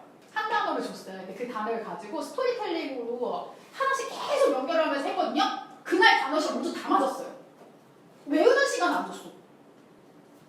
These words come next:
안 잊어버리는 거예요. 그건 그 안에 단어가 들어가서 유추할 수 있는 범위 안에서 움직일 수 있게 된 거라는 거잖아요. 그게 바로 일 등급인 거예요. 자, 그런데 여기서 이제 삼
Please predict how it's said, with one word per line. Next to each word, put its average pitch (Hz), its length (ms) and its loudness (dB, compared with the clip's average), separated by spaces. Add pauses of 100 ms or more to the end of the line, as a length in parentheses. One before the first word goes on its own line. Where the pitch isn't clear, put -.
안 370 240 4
잊어버리는 330 540 2
거예요. 185 500 -6 (840)
그건 381 440 6
그 339 80 0
안에 330 320 2
단어가 302 400 0
들어가서 311 840 2 (180)
유추할 330 440 0
수 330 100 -4
있는 269 240 -6
범위 233 260 -2
안에서 233 380 0
움직일 240 400 -4
수 - 120 -10
있게 277 180 -4
된 240 140 -4
거라는 196 340 -6
거잖아요. - 720 -2 (640)
그게 262 300 0
바로 202 300 -8
일 226 120 -8
등급인 190 440 -12
거예요. 180 160 -16 (1200)
자, 349 140 4
그런데 392 320 6
여기서 480 480 4
이제 349 100 -4
삼 - 180 2